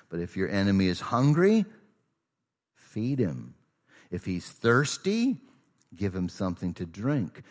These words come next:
For in so doing, you will be heaping fiery coals on his head. Do not be conquered by evil, but conquer evil with good. Jesus made it very clear.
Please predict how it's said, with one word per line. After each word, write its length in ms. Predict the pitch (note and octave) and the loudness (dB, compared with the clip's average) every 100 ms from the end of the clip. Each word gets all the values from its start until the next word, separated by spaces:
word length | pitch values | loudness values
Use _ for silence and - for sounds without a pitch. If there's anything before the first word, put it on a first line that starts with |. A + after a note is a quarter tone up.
| _ | _
For 180 | - F2+ | -10 -4
in 140 | F2+ F#2 | -2 -2
so 180 | F#2+ | -4
doing, 360 | E2+ F2 F2+ A#2 | -6 -2 0 0
you 140 | G#2+ | 0
will 80 | F2+ | -2
be 140 | D#2+ D#2+ | -4 -6
heaping 400 | E2+ F2 E2+ D#2+ | -6 -6 -6 -6
fiery 420 | F#2 E2+ F2+ F#2+ | -2 0 0 -2
coals 440 | - C3+ C#3 A2+ | -4 -2 -2 -2
on 160 | F2+ D#2+ | -4 -4
his 180 | D2 - | -6 -10
head. 400 | D#2+ C#2 C#2 - - - G2 | -10 -10 -12 -18 -20 -18 -8
Do 220 | A2+ A#2+ | 0 2
not 680 | G#2 G2 G#2+ B2+ E3+ - C3+ | 4 4 4 4 2 -2 -4
be 120 | B2 | -4
conquered 840 | A2 - A#2+ A2 G#2 - F2+ D#2+ | -4 -10 -4 -2 -2 -4 -10 -8
by 280 | D#2 D#2+ D2+ - | -6 -6 -8 -12
evil, 600 | D#2 D#2 D#2+ G#2+ B2 B2+ _ _ _ - | -14 -14 -8 -4 -4 -6 _ _ _ -20
but 160 | D2 | -20
conquer 640 | - - A#2 A#2+ G#2+ F2 - | -20 -6 -2 -2 -4 -8 -8
evil 560 | G#2+ A2+ D2 D2 D#2+ - _ _ | -8 -6 -6 -10 -12 -14 _ _
with 180 | D#2+ D2 _ E2 | -20 -20 _ -16
good. 360 | E2+ D2+ B1+ - _ _ _ _ _ _ _ _ _ _ _ _ _ _ E2 | -14 -12 -16 -20 _ _ _ _ _ _ _ _ _ _ _ _ _ _ -8
Jesus 560 | F2+ D3 D3+ A2 E2 | 0 2 4 0 -2
made 200 | E2+ E2+ | 0 0
it 60 | D#2+ | 0
very 400 | D#2+ G2 G2 F2+ | 0 4 4 2
clear. 560 | - E2+ D2 B1 - | -2 -8 -6 -8 -12